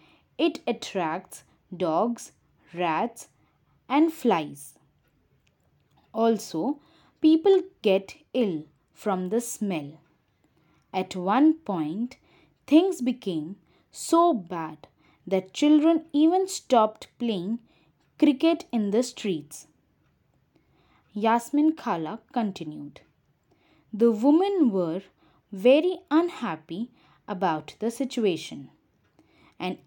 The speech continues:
even came to me for advice. I said, "I could try and speak with some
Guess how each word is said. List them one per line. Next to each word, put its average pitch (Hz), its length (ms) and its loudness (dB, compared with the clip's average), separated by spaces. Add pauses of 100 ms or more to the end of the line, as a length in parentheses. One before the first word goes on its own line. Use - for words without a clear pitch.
even 311 460 4
came 190 480 -6 (300)
to 214 100 -4
me 165 240 -4
for 240 220 -2
advice. 170 640 -6 (1500)
I 214 200 0
said, 180 500 -10 (720)
"I 277 160 4 (120)
could 415 200 -2
try 156 420 -8 (460)
and 226 200 -2
speak - 580 -2 (340)
with 226 200 -2
some 240 220 0